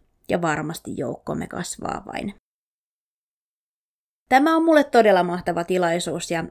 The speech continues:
oikeasti suuri kunnia, että mut haluttiin mukaan tähän joukkoon. Mä itsekin liityn mielelläni nimenomaan Suplan porukkaan,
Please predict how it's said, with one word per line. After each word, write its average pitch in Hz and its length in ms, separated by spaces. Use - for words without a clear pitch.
oikeasti 165 500
suuri 165 320
kunnia, 160 440
että - 260
mut 202 140
haluttiin - 440
mukaan - 380
tähän - 280
joukkoon. - 600
Mä 180 80
itsekin 277 480
liityn 247 320
mielelläni 170 800
nimenomaan 151 520
Suplan 160 440
porukkaan, - 600